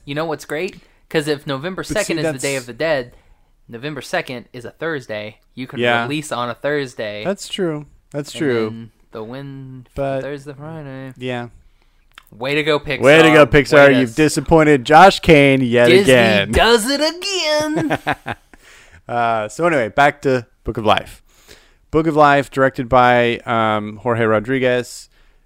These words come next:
Speaker 2: Uh, one of the producers is
Speaker 1: The
Speaker 2: Guillermo del
Speaker 1: Guillermo del Toro.
Speaker 2: Toro, who definitely has his,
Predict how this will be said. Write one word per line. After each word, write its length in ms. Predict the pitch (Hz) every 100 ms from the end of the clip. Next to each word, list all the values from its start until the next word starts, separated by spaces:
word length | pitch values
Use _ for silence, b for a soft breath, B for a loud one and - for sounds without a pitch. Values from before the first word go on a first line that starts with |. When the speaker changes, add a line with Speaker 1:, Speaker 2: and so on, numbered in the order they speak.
| _
Speaker 2:
Uh, 260 | 117 107 104
one 160 | 123
of 40 | 117
the 60 |
producers 600 | 104 117 120 - 117 104
is 160 | 107 98
Speaker 1:
The 60 | -
Speaker 2:
Guillermo 260 | 107 101
del 180 | 98 98
Speaker 1:
Guillermo 20 |
del 120 | 92
Toro. 220 | 143 135 131 131 127
Speaker 2:
Toro, 20 | 117
who 160 | 110 92 -
definitely 520 | 131 123 131 117 110
has 380 | 107 110 104 -
his, 520 | 117 107 98 -